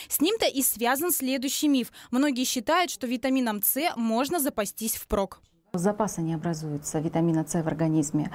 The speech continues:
Speaker 2: Он расходуется очень быстро при поступлении в организм. И нам нужна постоянная новая доза, так скажем, этого витамина.
Speaker 1: Любой вам скажет, что эту самую дозу легко получить, употребляя любые цитрусовые.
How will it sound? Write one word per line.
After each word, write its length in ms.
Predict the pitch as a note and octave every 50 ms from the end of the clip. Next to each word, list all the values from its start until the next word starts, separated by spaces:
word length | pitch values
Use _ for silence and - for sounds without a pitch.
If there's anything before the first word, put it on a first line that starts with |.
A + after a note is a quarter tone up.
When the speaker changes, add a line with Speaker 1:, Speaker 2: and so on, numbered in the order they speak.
| - B3+
Speaker 2:
Он 160 | - G#3 G#3
расходуется 680 | G3+ G#3 G#3 - - - A#3 G#3+ F3 F3+ E3+ F3 -
очень 280 | E3+ E3+ - - F3+ F3+
быстро 300 | E3+ E3 D3+ - - E3+
при 160 | E3 - -
поступлении 640 | E3 - E3+ - - F3+ F3 F3+ F3 E3 D#3+ D#3+ D#3
в 40 |
организм. 680 | E3 - D3+ E3+ E3 E3 D#3+ D#3 F3 - A2+ A2+ - - - - - - - - - A3 - -
И 420 | - F#3 F#3+ G3 F#3+ F#3+ F#3 F3+ F3
нам 300 | D#3+ F3 F#3 G3 G3+ G3+
нужна 240 | G3 F#3 F3+ G3+ G3
постоянная 1000 | F#3+ G3+ G3 - - F#3 F#3 F3 F#3+ G#3+ A3+ A#3 A3+ G#3 G3+ G3 F#3+ F3 F#3+ -
новая 640 | - F3+ F3+ F#3+ G3+ G#3 G#3 G3 G#3 G3 G3 F#3+ F#3+ -
доза, 360 | F3 D#3 E3+ F3 F3+ F3+ F#3
так 180 | - F#3+ F#3 -
скажем, 420 | - - F#3+ F#3 F#3 F3+ F3+ F3+ - - - - -
этого 260 | F#3 F3+ F#3 F3 F#3
витамина. 680 | E3+ F#3 F3+ G3+ G3 F#3+ F3 D#3+ D#3+ D#3 D#3 D3+ D3 - - - - -
Speaker 1:
Любой 400 | B3+ C4 E4+ D4 C4 C#4 C4+ A#3
вам 140 | A3+ A#3 A#3
скажет, 380 | - - - E4+ F#4+ G4+ G#4 F#4
что 240 | - - - D#4
эту 220 | D#4 C#4+ C4+ - A#3+
самую 480 | - - C4 B3 A#3+ A#3 A#3+ A#3+ A#3+
дозу 340 | A3 G#3+ E4+ G#4 G#4+ F#4+ F#4+
легко 380 | F4 D#4 D4+ - - - C4 B3+
получить, 580 | - A3+ A3+ A3+ A#3 - - F4+ F#4+ - -
употребляя 760 | C#4 A#3+ - B3+ - A3+ A#3+ G3+ F#3+ G#3 G#3+ A#3+ D4 E4+ E4+
любые 380 | C#4+ B3 A3 F#3+ G#3+ A3+ A#3+ A#3+
цитрусовые. 760 | - - - A3+ G3+ - G#3+ G3+ - A3+ G#3 G#3 G#3 G3+ G3